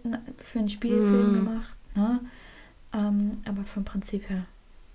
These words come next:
Speaker 1: schon wirklich, wirklich nah dran und auch wirklich gut gemacht. Da gehen sie noch ein bisschen mehr auf dieses Groupie-Leben ein und
Speaker 2: Mhm.
Speaker 1: sowas halt, ne?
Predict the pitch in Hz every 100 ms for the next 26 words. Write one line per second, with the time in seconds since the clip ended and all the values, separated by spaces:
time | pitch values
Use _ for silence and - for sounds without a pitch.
0 | - - 202 - - 208 - - 202 208
1 | - 202 208 208 208 208 202 - - 208
2 | - - 220 208 - 190 196 - 196 190
3 | 196 196 196 196 196 196 208 190 202 214
4 | - - - - - 220 - - 208 208
5 | 220 190 185 190 196 196 196 190 190 190
6 | 190 - 214 220 254 208 214